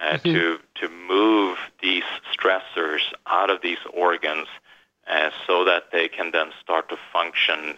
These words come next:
Speaker 1: in, in a better way.
Speaker 2: Mm. So you're really going to the root cause for whatever is going on, whatever challenge somebody's experiencing.
Speaker 1: Yeah, yeah, and, and that's, that, and, and that is what, what is the key, instead of just using management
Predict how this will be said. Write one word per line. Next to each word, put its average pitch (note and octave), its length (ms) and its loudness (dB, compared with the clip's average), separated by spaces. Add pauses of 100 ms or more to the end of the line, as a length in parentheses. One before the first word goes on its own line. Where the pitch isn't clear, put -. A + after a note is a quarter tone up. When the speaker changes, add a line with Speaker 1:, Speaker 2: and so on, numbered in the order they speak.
Speaker 1:
in, D2+ 380 -4
in D#2 100 0
a D2+ 40 -2
better D2+ 360 2
way. - 400 -2 (380)
Speaker 2:
Mm. D3+ 560 2 (280)
So - 140 2
you're A#3 120 6
really F3+ 200 6
going D#3+ 280 4
to D3 60 2
the C#3+ 80 -4
root C#3 280 0
cause C#3+ 520 2
for C3 240 -4 (240)
whatever F#3 280 4
is D3 100 0
going C#3 280 0
on, C3 220 0
whatever E3 240 2
challenge D3 460 2
somebody's C3 320 -4
experiencing. B2 840 -2 (580)
Speaker 1:
Yeah, D#2 340 0 (140)
yeah, F2 240 2
and, F#2 100 -6
and G#2 160 0
that's, A2 200 2 (160)
that, G#2 140 0 (200)
and, G2 160 0 (160)
and G#2 160 -4
that G#2+ 160 4
is G#2 120 4 (140)
what, G#2 200 2 (100)
what G#2 200 4
is A2 80 2 (120)
the A2 80 -2
key, F2+ 520 0
instead F2+ 480 0
of E2+ 160 2
just F2 280 4 (580)
using G#2 580 0
management E2 640 0